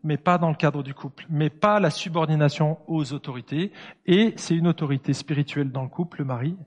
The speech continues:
mais tu, du coup, c'est pas une obéissance absolue. Ça vous soulage ? Alors maintenant, passons aux applications.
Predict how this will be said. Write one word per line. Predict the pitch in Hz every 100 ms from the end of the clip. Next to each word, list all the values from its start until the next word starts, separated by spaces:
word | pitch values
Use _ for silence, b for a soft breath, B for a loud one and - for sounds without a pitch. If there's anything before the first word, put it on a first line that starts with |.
| _ -
mais | 147
tu, | - 131
du | 127 -
coup, | -
c'est | - 139
pas | 147 147 - _ -
une | 151 143
obéissance | 135 123 139 131 -
absolue. | - - 139 117 _ B B B B B B B B B _
Ça | - - 170
vous | 160
soulage ? | - 214 233 220 - - _ _ _ _ _ _ _ _ _ -
Alors | 151 147
maintenant, | 160 160 185 202 202 - -
passons | 165 - - 180 156
aux | 135
applications. | 143 - 139 160 - 233